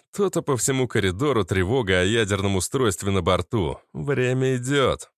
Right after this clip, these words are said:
Я постучал по ранцу пальцем. «Я могу приказать, и тебя размажут тонким слоем по полу, наглец. Я позволю тебе уйти так же, как ты попал сюда,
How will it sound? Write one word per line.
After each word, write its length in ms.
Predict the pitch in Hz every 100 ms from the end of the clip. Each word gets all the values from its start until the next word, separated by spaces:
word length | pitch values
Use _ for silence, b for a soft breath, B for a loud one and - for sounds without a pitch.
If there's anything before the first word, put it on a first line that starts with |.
| _
Я 220 | 127 135
постучал 560 | 127 113 - 104 131 104
по 160 | 98 92
ранцу 320 | 98 87 82
пальцем. 580 | 110 104 80 - 65 - _ _ _ _
«Я 440 | - 80 85 107 120
могу 420 | 120 120 123 123
приказать, 800 | 120 117 101 120 107 135 135 104
и 100 | 107
тебя 340 | 113 117 127
размажут 680 | 123 123 117 131 120 117 -
тонким 420 | 139 127 110 117
слоем 500 | 104 139 143 127 113
по 180 | 104 117
полу, 500 | 101 151 156 117 98
наглец. 800 | 90 87 90 92 90 80 - - _ _ -
Я 360 | 80 90 101
позволю 600 | 117 120 117 139 139 127
тебе 400 | 113 139 143 139
уйти 580 | 127 135 123 - 160 95 - -
так 320 | 143 135 82
же, 220 | 85 82
как 280 | 95 95 -
ты 180 | 110 98
попал 500 | 104 95 117 123 98
сюда, 500 | - 92 92 82